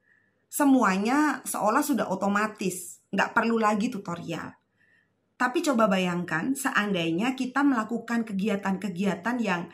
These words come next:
ditanyakan tutorialnya oleh anak saya tadi,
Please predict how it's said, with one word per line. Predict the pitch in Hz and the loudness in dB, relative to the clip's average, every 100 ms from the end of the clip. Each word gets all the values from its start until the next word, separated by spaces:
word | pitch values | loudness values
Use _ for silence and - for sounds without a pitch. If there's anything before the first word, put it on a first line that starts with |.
| - - | -16 -8
ditanyakan | 202 190 185 190 185 196 202 | -4 0 0 0 -2 -4 -4
tutorialnya | 202 202 190 185 180 190 190 190 - _ | -4 -4 -2 0 0 2 0 0 -8 _
oleh | 196 196 - | -2 0 2
anak | 185 185 | -2 -2
saya | 190 170 | -6 -4
tadi, | 165 180 285 | -6 -2 -2